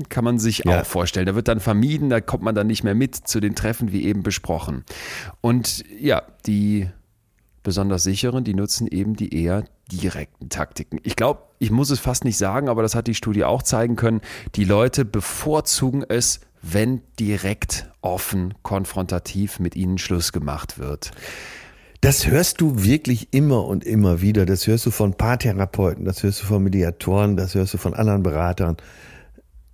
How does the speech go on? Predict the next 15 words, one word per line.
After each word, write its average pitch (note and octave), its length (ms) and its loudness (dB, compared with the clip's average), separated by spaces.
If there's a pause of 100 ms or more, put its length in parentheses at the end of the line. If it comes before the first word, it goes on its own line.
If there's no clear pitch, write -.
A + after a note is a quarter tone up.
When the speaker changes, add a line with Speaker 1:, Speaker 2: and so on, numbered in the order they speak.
(200)
Speaker 2:
Am A#2 280 0
Ende E3+ 320 4
war B2+ 120 4
es C3 100 0
immer C#3+ 260 4
besser, A2 580 2
wenn G2 280 2
ganz B2+ 320 2
direkt G#2 260 2
gesagt F2+ 400 -2
wurde, D#2+ 220 2
was D2 160 -2
Sache - 180 -4
ist. - 340 -12 (280)
Speaker 1:
Ja. C3 200 -4